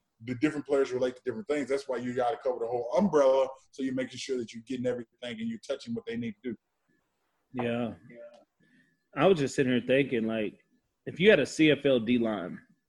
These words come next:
Speaker 2: everybody you coached or played with, who's your top four? Two D Ns, two D tackles.
Speaker 1: I mean, I gotta say, play with?
Speaker 2: Played with a coach.
Speaker 1: Coach.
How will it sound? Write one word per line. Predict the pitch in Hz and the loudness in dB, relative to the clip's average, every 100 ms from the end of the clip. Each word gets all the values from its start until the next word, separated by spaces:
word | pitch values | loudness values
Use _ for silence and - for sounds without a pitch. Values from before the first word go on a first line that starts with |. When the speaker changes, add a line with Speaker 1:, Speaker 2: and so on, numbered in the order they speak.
| - | 0
Speaker 2:
everybody | 139 151 143 135 | 4 6 6 6
you | 120 | 4
coached | - 135 123 113 | 4 4 2 -4
or | |
played | - 117 107 | -2 0 0
with, | 101 92 - _ _ _ _ _ _ _ _ - | 0 -4 -8 _ _ _ _ _ _ _ _ -2
who's | 151 | 0
your | 151 | 0
top | 143 113 - | 0 -2 -2
four? | 113 98 85 _ _ _ _ _ - - | -4 -4 -6 _ _ _ _ _ -20 -2
Two | 147 | 0
D | 135 135 131 | 4 4 2
Ns, | 120 | 0
two | 127 | 0
D | 113 | -2
tackles. | 107 104 98 - - _ _ _ _ _ _ _ _ _ _ _ | -2 -4 -6 -12 -20 _ _ _ _ _ _ _ _ _ _ _
Speaker 1:
I | 127 | 2
mean, | 131 | 4
I | 123 | 6
gotta | 147 - | 4 4
say, | - 151 147 127 - _ _ _ _ _ _ _ _ _ - | 2 6 8 6 -2 _ _ _ _ _ _ _ _ _ 4
play | 147 185 | 10 10
with? | 208 220 208 - _ _ _ _ _ _ _ 160 | 12 10 8 -6 _ _ _ _ _ _ _ 6
Speaker 2:
Played | 175 | 8
with | 165 160 | 10 6
a | |
coach. | 151 139 101 147 | 6 2 4 6
Speaker 1:
Coach. | 127 - - | 6 4 -6